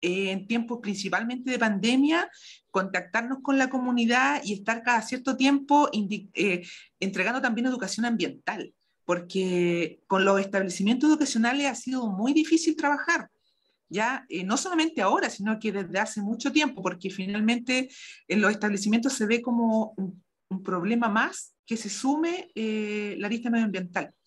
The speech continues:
Pero tenemos este Face que es Dimao Curarrehue, con el cual estamos apuntando a un gran, a una gran cantidad de población de la comuna que usa redes sociales, y ahí estamos siempre dando info de lo que estamos haciendo.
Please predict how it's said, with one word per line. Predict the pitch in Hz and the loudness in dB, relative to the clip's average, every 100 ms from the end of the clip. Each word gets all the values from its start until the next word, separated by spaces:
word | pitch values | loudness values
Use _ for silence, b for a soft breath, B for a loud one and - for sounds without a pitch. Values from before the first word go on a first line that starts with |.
| B B B B B | B B B B B
Pero | 226 233 | 2 4
tenemos | 233 294 330 | 4 4 4
este | 330 | 0
Face | 294 320 330 320 | -2 2 2 2
que | - 254 | 0 0
es | 262 | 0
Dimao | 247 247 247 | 0 0 0
Curarrehue, | 247 240 277 311 339 339 - | 0 2 2 2 2 0 0
con | 240 | 2
el | 220 220 | 2 2
cual | 240 262 | -4 -4
estamos | - 247 254 262 | -4 -2 2 2
apuntando | 254 208 196 233 247 240 247 247 240 - | 2 -4 0 0 0 -2 -2 0 0 0
a | 190 185 | 0 0
un | 185 185 | -2 -6
gran, | 180 202 240 262 269 269 262 262 B B B B - | -2 0 0 0 0 2 0 -2 B B B B 0
a | 196 | 2
una | 196 | 2
gran | 185 220 | 2 0
cantidad | 240 285 277 277 | -2 -2 2 2
de | |
población | 277 220 180 - 311 | 2 0 -2 -2 0
de | 320 | 0
la | 294 | 0
comuna | 277 269 269 262 | 0 0 2 0
que | |
usa | 247 254 | -4 -6
redes | 240 247 247 | -2 -4 -4
sociales, | 254 - 277 302 339 B B - | -4 0 0 0 -2 B B -4
y | 185 | -2
ahí | 202 247 | 0 -2
estamos | 254 247 247 247 | -4 -4 -4 -4
siempre | 247 247 247 | -2 0 2
dando | 226 233 220 226 | 4 4 2 2
info | 220 233 226 220 | 2 0 -2 0
de | 214 202 196 196 | 0 0 -2 -2
lo | 196 | -4
que | |
estamos | 190 190 180 | -4 -4 -4
haciendo. | - - | -6 -12